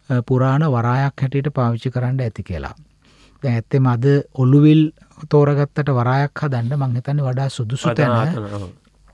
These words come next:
Speaker 1: මේ අරුගම්බේ ප්‍රදේශය තමයි වරායකට සුදුසු. ඒ මොකද්ද? මුහුදු බු-, මුහුදු දර්ශනය කියන්නේ සීස්කේප් කියන එක තියෙන්නේ, අ, අරුගම්බේ වල. ඉතින් ඔළුවිල් වල වරායක් හදන්න ඕන කියන එක දේශපාලන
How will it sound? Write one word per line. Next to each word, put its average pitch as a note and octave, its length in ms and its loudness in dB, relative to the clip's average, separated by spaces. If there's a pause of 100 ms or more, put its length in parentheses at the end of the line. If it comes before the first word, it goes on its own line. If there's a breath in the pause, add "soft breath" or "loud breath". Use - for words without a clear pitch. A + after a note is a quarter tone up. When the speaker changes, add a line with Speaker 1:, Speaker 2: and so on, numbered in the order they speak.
(120)
Speaker 1:
මේ C#3 160 6
අරුගම්බේ C3 520 4
ප්‍රදේශය B2 440 -2
තමයි B2 240 -2
වරායකට B2 580 -2
සුදුසු. A#2 560 -2 (560 loud breath)
ඒ C#3+ 260 4
මොකද්ද? C#3 440 0
මුහුදු E3 460 4
බු-, D#3 260 4
මුහුදු D#3 360 4
දර්ශනය A#2 560 0
කියන්නේ A#2 380 -2
සීස්කේප් D3 720 2
කියන A#2 180 -2
එක A2+ 160 -4
තියෙන්නේ, B2 520 -2 (540 loud breath)
අ, C3 120 0 (1080)
අරුගම්බේ B2+ 600 2
වල. G#2+ 160 -6
ඉතින් A#2 320 -6 (120)
ඔළුවිල් C#3+ 400 4
වල D3 180 4
වරායක් C#3 420 2
හදන්න C3 300 0
ඕන C3+ 180 -2
කියන C#3 200 -2
එක C3+ 120 -2
දේශපාලන C3+ 600 -2